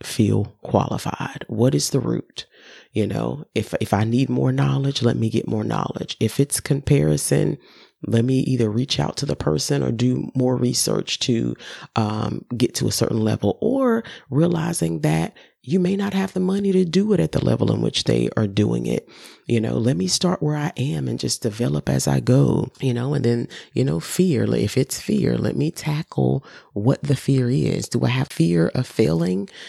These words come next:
You know, is it a fear to fail or is it a fear to succeed? You know, um, what is, you know, if there is a lack of knowledge, where does that stem? What, what is the knowledge that I need in order to grow to this next level and point,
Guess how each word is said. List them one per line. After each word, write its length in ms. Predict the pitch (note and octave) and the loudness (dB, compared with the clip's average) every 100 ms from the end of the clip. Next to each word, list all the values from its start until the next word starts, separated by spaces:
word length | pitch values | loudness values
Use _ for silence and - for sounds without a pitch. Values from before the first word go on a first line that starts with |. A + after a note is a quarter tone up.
| - | -8
You 140 | - B2 | -2 0
know, 80 | - | 2
is 160 | B2 | 0
it 80 | D3+ | 0
a 80 | D#3 | 0
fear 240 | - F3 | 0 0
to 100 | E3 | 0
fail 400 | - D#3 E3 D#3+ | 0 2 2 2
or 60 | B2+ | 0
is 160 | B2 | 0
it 60 | B2 | -2
a 60 | A#2 | -2
fear 300 | - C3+ B2+ | -2 -2 -2
to 140 | - | -6
succeed? 720 | - - - G2 - - - - - - - | -10 -8 -4 -4 -2 -4 -6 -10 -20 -12 -2
You 140 | A2+ | -2
know, 400 | G#2+ - - C#3 - - - | 0 -2 -2 -6 -12 -20 -6
um, 320 | G#2 G#2+ - | -4 -2 -4
what 400 | G#2+ A2 D3 - - | -2 2 2 0 -4
is, 640 | C#3+ C#3 C3+ C3 B2 - - | 0 2 2 2 0 -4 -4
you 200 | B2+ A#2+ | -2 0
know, 320 | A2 G#2+ - - | -2 -4 -4 -2
if 140 | C3 | 0
there 160 | D3+ C3+ | 0 0
is 140 | C3 | 0
a 40 | |
lack 300 | B2+ C3 B2 | 0 -2 -4
of 80 | A2+ | -8
knowledge, 460 | A2+ B2 - D2+ A2+ | -6 -4 -4 -4 -2
where 220 | A2 D3+ | 2 4
does 220 | F3 D3+ | 2 2
that 400 | D3+ D#3 E3 - | 4 4 2 -2
stem? 600 | - - D3 D3 G#2+ G#2+ - - - | -4 0 0 0 -6 -10 -12 -20 -8
What, 300 | G#2+ C3 - A#2 | 0 0 0 -2
what 400 | A2+ D3 D#3 - _ - | 0 2 0 -4 _ 0
is 220 | C#3 D3+ | 2 2
the 100 | C3+ | -2
knowledge 440 | B2+ C3 C3 B2 - | -2 -4 -4 -2 0
that 120 | B2+ | 2
I 120 | A#2+ | 2
need 280 | A#2+ B2 A#2+ | 0 0 0
in 100 | A2+ | 0
order 200 | A#2 A#2 | 2 0
to 160 | - | -2
grow 340 | G#2+ A2 A2+ A#2 | -4 2 2 2
to 180 | - A2+ | 0 0
this 240 | A2+ - | 2 0
next 460 | G#2 G#2 - - F3 | 0 0 0 -6 -2
level 400 | G#2 A2 - - | 0 2 2 0
and 140 | G#2 | 0
point, 380 | - G2 - | 0 0 0